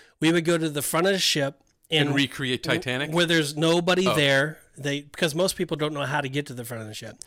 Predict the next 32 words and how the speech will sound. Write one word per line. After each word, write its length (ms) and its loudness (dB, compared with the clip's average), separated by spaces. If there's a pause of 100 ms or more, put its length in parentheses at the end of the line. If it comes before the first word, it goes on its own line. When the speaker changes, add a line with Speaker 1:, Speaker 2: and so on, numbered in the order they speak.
(440)
Speaker 1:
And 100 4
then 160 2
we 140 2
would 160 0
lay 380 0
down 600 0
literally 540 0
on 220 -2
the 60 -2
floor, 500 -6 (500)
and 160 0
we 80 2
would 160 -2
look 220 -2
up 140 -4
at 120 -10
the 60 -8
stars. 520 -4
Speaker 2:
Oh, 180 -8
Speaker 1:
And 140 2
Speaker 2:
that's 100 2
Speaker 1:
we 60 4
have, 160 4
Speaker 2:
awesome. 340 0
Speaker 1:
and 160 4
we've 240 0
seen 540 0
the 100 -2
Milky 360 -2
Way 260 -2
every 260 -4
time. 260 -8